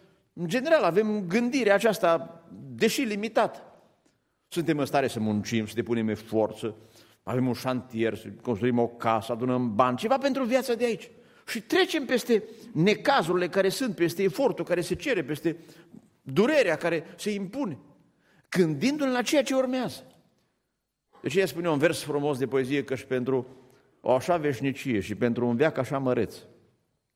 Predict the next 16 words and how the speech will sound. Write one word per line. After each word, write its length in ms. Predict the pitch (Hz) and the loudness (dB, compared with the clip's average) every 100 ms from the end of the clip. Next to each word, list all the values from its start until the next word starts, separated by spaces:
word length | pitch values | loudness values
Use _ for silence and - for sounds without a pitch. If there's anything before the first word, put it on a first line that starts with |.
| _ - | _ -6
nimica 520 | 104 120 156 160 147 | 0 2 2 2 2
nu-i 160 | 143 | 2
prea 160 | 131 135 | 2 2
mult 260 | 127 135 113 | 2 0 0
pe 100 | 123 | 2
lume 280 | 127 113 | 2 2
și 160 | 104 117 | 0 0
nu-i 120 | 123 | 0
prea 180 | 120 123 | 2 2
mare 200 | 123 120 | 4 2
niciun 340 | 117 113 107 | 0 -2 -4
preț. 300 | 104 101 - - - | -2 -4 -4 -12 -10
Oare 220 | - 107 | -2 -2
vrem 200 | 95 117 | 0 0
să-l 160 | 110 110 | 0 -2
plătim? 380 | 107 104 165 | -2 -2 -2